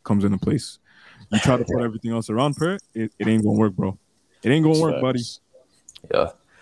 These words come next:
Speaker 3: Salah is the easiest of those, those three. Salah is just a few minutes. Work and, and studying, school and all that is, is something else. So I would recommend as soon as the prayer comes in, make it a habit. As soon as the prayer comes, you drop whatever you're doing, you go pray.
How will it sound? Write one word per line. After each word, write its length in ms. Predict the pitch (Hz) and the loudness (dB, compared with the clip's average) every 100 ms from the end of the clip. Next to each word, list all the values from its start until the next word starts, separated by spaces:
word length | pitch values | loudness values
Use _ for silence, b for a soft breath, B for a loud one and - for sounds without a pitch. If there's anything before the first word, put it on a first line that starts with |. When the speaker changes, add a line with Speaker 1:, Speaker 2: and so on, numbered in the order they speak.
| B B B _ _ - | B B B _ _ -8
Speaker 3:
Salah 420 | - 214 - 135 | 0 6 8 8
is 80 | 110 | 6
the 100 | 101 | 0
easiest 380 | 110 101 95 - | -4 -4 -4 -6
of 120 | 90 | -6
those, 280 | 87 85 80 | -6 -8 -8
those 220 | 82 82 | -10 -10
three. 280 | - 82 73 | -8 -10 -10
Salah 360 | - 95 98 120 | -12 -2 2 2
is 60 | 95 | 2
just 160 | 95 | -8
a 40 | 92 | -10
few 160 | - | -8
minutes. 420 | 92 85 76 - - _ _ - - | -8 -10 -12 -18 -20 _ _ -20 -14
Work 500 | 82 92 107 104 101 | -4 2 4 2 -2
and, 220 | 87 78 | -10 -12
and 100 | - | -16
studying, 480 | - 101 101 95 87 | -6 -4 -4 -6 -10
school 240 | - 98 | -8 -4
and 80 | 98 | -2
all 100 | 90 | -2
that 180 | 90 85 - b b b b - | -2 -4 -6 b b b b -14
is, 160 | 90 - | -12 -10
is 160 | 85 | -6
something 280 | - 101 95 | -4 -4 -4
else. 160 | 90 85 | -4 -2
So 80 | - | 2
I 120 | 104 | 6
would 140 | 123 | 6
recommend 500 | 113 113 110 95 104 | 6 2 0 -2 -2
as 200 | - 87 - | -2 -6 -4
soon 240 | 120 123 | -4 -2
as 140 | 113 92 | -2 -4
the 80 | |
prayer 300 | 90 110 104 | -6 -2 -2
comes 240 | 92 95 90 | -2 -6 -8
in, 120 | 82 | -8
make 180 | 98 101 | -6 -6
it 60 | |
a 40 | 92 | -6
habit. 240 | 92 80 73 | -8 -8 -10
As 120 | 82 | -8
soon 120 | 120 | -8
as 100 | 117 | -6
the 60 | 107 | -4
prayer 280 | 120 117 | -2 -2
comes, 280 | 113 120 127 | 0 0 0
you 120 | 101 | -4
drop 220 | 85 101 - | 2 2 2
whatever 260 | 95 98 | -2 -2
you're 140 | 120 113 | -2 -2
doing, 180 | 123 131 | -2 -4
you 100 | 90 | -4
go 140 | 90 | -6
pray. 180 | - | -8